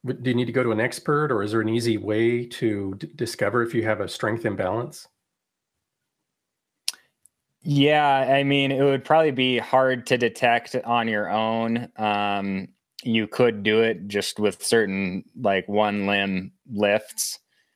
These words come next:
Speaker 2: right?
Speaker 1: Mm,
Speaker 2: But I
Speaker 1: yeah.
Speaker 2: assume that they are highly skilled and they have a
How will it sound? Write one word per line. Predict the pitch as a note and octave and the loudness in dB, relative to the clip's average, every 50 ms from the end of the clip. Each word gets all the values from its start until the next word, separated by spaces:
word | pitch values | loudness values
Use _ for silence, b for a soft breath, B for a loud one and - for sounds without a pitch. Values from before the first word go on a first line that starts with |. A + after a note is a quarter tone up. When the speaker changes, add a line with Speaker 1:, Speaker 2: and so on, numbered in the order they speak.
| _ _ _ _ - | _ _ _ _ -2
Speaker 2:
right? | G2+ G2+ G#2 G#2 G#2+ A2 - | 0 2 2 2 2 0 -2
Speaker 1:
Mm, | - A#2 A#2 A#2 A2 G#2 | -2 -2 -2 0 0 2
Speaker 2:
But | G#2 G2 G2 F#2+ F#2+ - | 2 4 4 2 2 2
I | G2 G2+ G2+ | 0 0 2
Speaker 1:
yeah. | G2+ | 0
Speaker 2:
assume | F#2+ G2 G2+ A2 A2 G#2 G2+ G2 | 0 -2 -2 -2 -2 -2 0 0
that | G2 F#2+ F2 F2+ | 0 0 -2 -2
they | F#2 G2 F#2+ G2 F#2+ F#2+ | -2 0 2 2 2 2
are | F#2+ F2+ F#2+ F#2+ F#2 - | 2 2 2 2 0 0
highly | - A2 G#2 G#2 G2+ G2 F#2+ | 2 2 2 2 0 0 -2
skilled | - - - G#2 G2+ G2 G2 G2 F#2 F#2 F2+ F2 | -2 -2 0 2 2 2 2 2 0 -2 -2 -4
and | F2 F2+ | -4 -4
they | F2 E2+ | -2 0
have | F#2 F2+ F2 | 0 0 0
a | F2+ F2+ F2 | 0 -2 -2